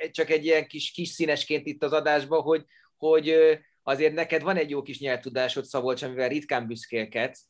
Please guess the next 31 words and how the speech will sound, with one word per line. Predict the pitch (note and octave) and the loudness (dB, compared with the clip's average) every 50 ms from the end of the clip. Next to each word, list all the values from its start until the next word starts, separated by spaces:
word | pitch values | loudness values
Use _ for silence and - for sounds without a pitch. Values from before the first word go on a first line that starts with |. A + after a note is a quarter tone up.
| _ _ _ _ _ | _ _ _ _ _
Hát | - B2 A#2 - _ _ | -8 -8 -8 -8 _ _
idézőjelesen | - E3 D#3 D#3 D3 C#3+ D3 C#3+ - - D3 | -8 -2 0 0 2 2 2 0 0 0 -2
nyelvtudás, | D3 C#3+ C3+ C3+ C#3 D#3 D#3 D#3 - | -2 -2 -2 -2 -2 -2 -2 -2 -2
mert | C#3+ C3+ - | -6 -4 0
te | - F3 | 2 2
is, | D#3 D3+ - | 2 2 2
te | - F3 | 2 2
is | D#3 C#3+ - | 2 2 2
letagadod, | E3+ D3+ - D#3 D3 D3 C#3+ C#3+ C#3 - | 0 0 2 0 0 0 0 0 -2 -4
hogy | D#3 D3 | -6 -6
tudod | - D#3+ C3+ C#3 | -6 -6 -2 0
ezt | C#3 C3 B2+ - - | 0 0 0 0 -4
a | C3+ | -4
nyelvet, | C3 C3 C3 C#3 D3+ D#3+ D#3+ D#3 | -2 0 2 2 2 2 2 4
de | D#3+ E3+ | 4 4
azért | E3+ D#3+ F#3 F3+ | 4 4 4 4
az | F3+ F3+ | 4 4
engem | A3 F#3 D#3+ C#3+ | 2 2 0 -2
is | C#3 - | -4 -4
megdöbbentett, | - D3+ C3+ C3 C3 C#3 C3+ C3+ C3+ A#2 B2+ | -4 -4 -4 -2 -2 -2 0 -2 -4 -4 -4
amikor | C#3+ C#3 C3+ C#3 C#3+ | -6 -6 -4 -4 -4
megtudtam, | C3+ C#3+ C3+ C3 - C#3+ C#3 C#3+ - D3 C#3+ | -2 -2 -2 -2 -2 -6 -6 -4 -4 -2 -2
hogy | C#3 C#3 C3+ | -2 -2 -2
te, | - D3 C#3 C3+ C#3 - _ _ _ _ | 0 0 0 0 -2 -6 _ _ _ _
neked | - B2 B2 B2+ C#3+ B2 - - _ | -6 -4 -2 0 -2 -2 -2 -6 _
milyen | - B2 C3 C#3 D3+ D3+ D#3 | -12 -6 -4 -2 -2 0 0
diplomád | F3 F#3+ F#3+ G3+ A3 A3 A3 A3 A#3 A#3 | -2 -2 0 2 2 2 4 2 2 0
is | B3 A3 - | -2 -2 -2
van | - F3 F3 | 0 0 0
az | E3+ F3+ | 0 0
egyetemről? | F#3+ F3+ G3 G3 - G#3 E3 C#3+ C3+ A#2+ G#2+ G#2+ G#2+ G#2 | 0 -2 -2 -2 -2 -2 -2 -2 -4 -6 -6 -6 -8 -10